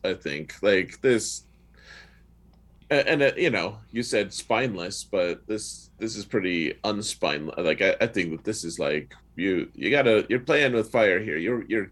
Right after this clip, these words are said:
choosing a side. You're, you're like, "All right, let's, listen, <laughs> we, we've gotta, we have to do this, uh, like, uh, or else we're, we're all dead,"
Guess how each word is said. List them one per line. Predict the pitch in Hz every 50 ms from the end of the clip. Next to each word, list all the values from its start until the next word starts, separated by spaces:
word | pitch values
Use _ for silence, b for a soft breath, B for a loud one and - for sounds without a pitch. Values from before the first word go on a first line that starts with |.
| - _ -
choosing | - 165 156 139 117 117 98 95
a | 92
side. | - - 127 107 95 82 76 71 80
You're, | 82 85 85 -
you're | 90 110 104 98
like, | 92 85 80 78 - 67
"All | 95 107
right, | 98 78 64 - - -
let's, | - 101 98 - - - _
listen, | - 90 85 - 87 78 78 - - - -
<laughs> | - 131 -
we, | 120 127 131 131 131
we've | 151 147 147
gotta, | - 151 135 113 110 101 98 98 - B B B B B B B B
we | - 139 143 139
have | 135 110 113 110 113 -
to | 117 101
do | 92 90 - 101 110
this, | 101 101 80 78 87 104 - - - - - - - - - -
uh, | - 117 98 -
like, | 95 101 92 90 - -
uh, | - 107 - -
or | 107 110 104
else | 104 104 107 107 - -
we're, | 110 107 104 101 104 107
we're | 110 104 104
all | 101 101 95
dead," | 92 107 110 107 92 87 87